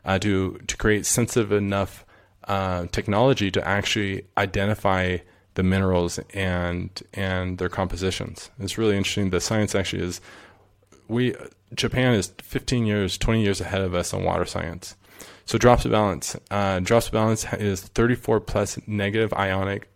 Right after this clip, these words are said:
trace minerals, sulfated trace minerals. It cleans over twenty-five hundred plus man-made chemicals, so it reverts them back to man, uh, sulfated minerals.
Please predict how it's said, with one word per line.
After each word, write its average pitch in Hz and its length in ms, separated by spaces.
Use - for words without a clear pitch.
trace 98 320
minerals, 90 540
sulfated 98 520
trace - 280
minerals. - 420
It 110 120
cleans 117 540
over 101 380
twenty-five 107 880
hundred 95 340
plus 101 300
man-made 95 420
chemicals, 87 460
so 95 180
it 92 80
reverts 98 460
them 104 160
back 90 380
to - 100
man, 92 580
uh, 95 180
sulfated 95 560
minerals. 90 540